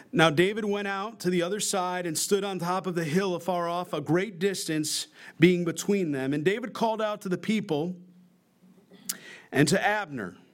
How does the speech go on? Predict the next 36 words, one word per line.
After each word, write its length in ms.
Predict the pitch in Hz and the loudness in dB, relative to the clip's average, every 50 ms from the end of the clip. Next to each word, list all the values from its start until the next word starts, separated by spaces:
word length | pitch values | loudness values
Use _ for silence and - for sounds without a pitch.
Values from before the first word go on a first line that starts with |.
| _ _ _ _ _ _ _ _ _ _ - | _ _ _ _ _ _ _ _ _ _ -2
the 80 | 127 117 | 0 2
son 300 | - - 175 170 175 175 | 4 4 4 4 4 2
of 100 | 143 147 | 0 0
Ner, 260 | 175 165 147 139 131 | 0 0 0 0 -2
as 140 | 127 113 127 | -4 -4 -2
we 140 | 135 143 147 | 0 0 0
<laughs> 0 | |
needed 300 | 151 - 180 147 135 117 | 0 0 -2 -4 -2 -2
that 180 | 143 135 135 | -2 -2 -2
constant 460 | - - 139 135 131 - - 143 135 117 | -2 -2 0 0 0 0 -2 -2 0 0
reminder, 500 | 127 127 127 127 135 127 123 110 110 110 | 2 2 2 2 2 0 0 -2 0 0
right? 200 | 113 120 131 131 | 2 2 2 2
That's 120 | 131 123 | 2 4
what 100 | 147 135 | 4 4
his 100 | 123 120 | 4 2
name 260 | 123 123 135 139 127 | 2 2 2 0 0
means. 300 | 107 98 98 113 131 - - - - - - - - - | -2 -4 -6 -8 -8 -10 -14 -18 -16 -14 -14 -14 -4 4
Saying, 380 | - - 214 202 202 190 - - - - - | 6 6 6 6 4 -2 -6 -10 -14 -4 0
"Do 100 | 180 180 | 0 2
you 200 | 190 220 254 262 | 2 2 0 0
not 240 | 262 247 240 226 - - | -2 -2 -4 -4 -4 -4
answer, 440 | 185 202 247 254 240 - 254 277 | -2 -2 -2 -2 -4 -2 0 0
Abner?" 600 | 269 262 269 269 269 262 277 277 277 285 277 254 - - - - _ _ _ | 0 0 -2 -4 -4 -2 -2 -2 -2 -2 -4 -8 -12 -18 -20 -20 _ _ _
Then 140 | - 175 185 | 2 4 4
Abner 320 | 202 208 220 214 202 202 | 4 2 0 -2 -4 -6
answered 420 | 175 170 190 202 208 196 202 202 202 | -4 -2 -2 -2 -2 -2 -2 -2 -2
and 100 | 190 - | -2 -2
said, 200 | - 208 202 180 | -2 -2 -2 -2
"Who 240 | 160 185 262 294 285 | 0 0 0 0 0
are 180 | 277 277 277 | 0 -2 -2
you 140 | 254 226 214 | -4 -6 -6
calling 400 | - - 226 226 208 196 190 185 | -4 -2 -2 0 0 -2 -2 -4
out 220 | 180 180 170 170 | -4 -4 -6 -6
to 100 | - 175 | -6 -6
the 100 | 156 156 | -4 -4
king?" 600 | 151 - - 170 160 147 131 113 101 98 95 98 | -4 0 0 2 2 2 0 -2 -4 -6 -10 -14